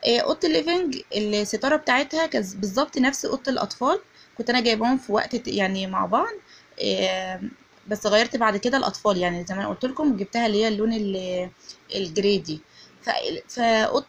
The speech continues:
ال-، فالستارة اللي هي المشجرة بتاعت ال-، الليفينج دي كان المتر فيها بخمسة وسبعين جنيه،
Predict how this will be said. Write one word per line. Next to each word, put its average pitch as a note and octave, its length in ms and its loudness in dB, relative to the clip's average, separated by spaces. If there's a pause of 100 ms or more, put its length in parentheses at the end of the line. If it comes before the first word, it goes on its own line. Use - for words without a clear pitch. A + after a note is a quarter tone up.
(100)
ال-، A3+ 180 0
فالستارة G#3+ 720 2
اللي G#3 200 4
هي A#3+ 40 4
المشجرة A3+ 520 2
بتاعت A#3+ 340 0
ال-، G#3+ 180 0
الليفينج B3+ 680 -2 (1400)
دي A#3+ 120 2
كان C4 160 4
المتر A#3 320 2
فيها C4+ 460 2
بخمسة A3+ 360 -2
وسبعين G#3+ 380 0
جنيه، G3+ 280 2